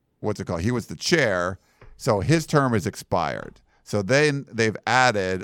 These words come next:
uh, so Wyoming's athletic director, uh, Tom Berman. They added Rick George, who's the athletic director at the University of Colorado. So we lose one athletic director, gain another one.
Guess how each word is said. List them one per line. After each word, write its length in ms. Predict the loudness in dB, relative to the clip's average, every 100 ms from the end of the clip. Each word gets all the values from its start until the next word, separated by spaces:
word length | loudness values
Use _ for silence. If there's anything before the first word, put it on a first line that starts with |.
| -4
uh, 480 | -2 0 0 -2 -4 -8
so 420 | -2 0 0 -6 -8
Wyoming's 720 | -2 2 2 0 -2 -4 -8 -4
athletic 380 | -2 2 0 2
director, 600 | 0 0 0 -2 -2 -4 _
uh, 140 | -6 -6
Tom 320 | -2 -2 0
Berman. 480 | -2 0 0 -4 -8 _ _ _ _ _ -2
They 120 | 0
added 420 | 2 2 0 0
Rick 160 | -2 0
George, 500 | 2 4 4 0 -6
who's 180 | -4 0
the 100 | 0
athletic 300 | 2 -2 -2
director 300 | -4 -2 -4
at 80 |
the 40 | -2
University 320 | -4 -4 -6
of 60 | -2
Colorado. 560 | 0 2 4 4 2
So 120 | -2
we 100 | -4
lose 400 | -2 -2 -4 -8 _ _ _ _ _ -6
one 260 | 0 2
athletic 280 | 2 0 0
director, 260 | -2 -4 -4
gain 240 | -4 -4
another 240 | -4 -2
one. 360 | -2 -2 -4